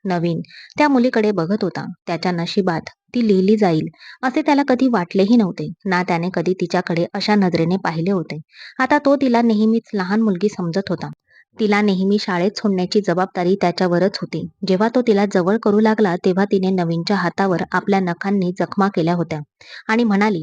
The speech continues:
"हा काय असभ्यपणा आहे? तू जे करत आहेस ते चुकीचे आहे." ती रडत होती आणि नवीनचे मन करत होते की त्याने भिंतीवर डोके आपटावे आणि म्हणू लागला, "काही चुकीचे नाही आहे, हे सर्व तर न्याय आहे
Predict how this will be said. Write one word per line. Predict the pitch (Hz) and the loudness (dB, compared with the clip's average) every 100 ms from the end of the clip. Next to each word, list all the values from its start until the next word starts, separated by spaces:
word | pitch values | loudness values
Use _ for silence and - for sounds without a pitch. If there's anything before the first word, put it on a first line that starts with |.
| 165 | -6
"हा | - 202 | -2 -2
काय | 202 214 269 - | 0 -2 -2 -4
असभ्यपणा | 240 - 226 226 262 240 233 | -8 -4 -2 -2 0 2 2
आहे? | 208 190 202 _ - _ | 2 -2 -6 _ -20 _
तू | 240 214 | -4 0
जे | 196 | 0
करत | 208 202 214 214 | 2 0 2 0
आहेस | 180 196 - | 0 -2 -2
ते | 233 | -2
चुकीचे | 185 - 180 220 | -2 0 0 0
आहे." | 170 151 165 - | -2 -6 -12 -4
ती | 196 | -2
रडत | 170 196 208 | 0 -2 -2
होती | 196 175 143 | -2 -2 -2
आणि | 180 | 0
नवीनचे | 180 165 170 196 208 | 0 0 0 2 2
मन | 180 170 | 2 0
करत | 196 165 196 | 0 -2 0
होते | 196 170 190 | -2 -2 -2
की | - - - - - | -4 -12 -20 -12 -2
त्याने | 254 277 | 0 2
भिंतीवर | 233 214 233 262 247 | 2 2 2 2 2
डोके | 202 160 214 | 0 0 0
आपटावे | 175 - 180 196 165 - | -2 -4 -6 -4 -4 -2
आणि | 190 185 | 2 2
म्हणू | 175 175 | 2 2
लागला, | 190 160 151 170 - | 0 -2 -4 -8 -8
"काही | 196 214 | -2 -2
चुकीचे | 240 226 220 226 262 | 0 -2 0 2 2
नाही | 208 180 226 | 2 2 2
आहे, | 175 156 - _ - _ - | 2 -4 -12 _ -20 _ 0
हे | 240 | 2
सर्व | 247 226 220 214 | 2 2 2 0
तर | 190 208 | 0 -2
न्याय | 214 180 196 | -2 -2 -4
आहे | 190 175 | -4 -6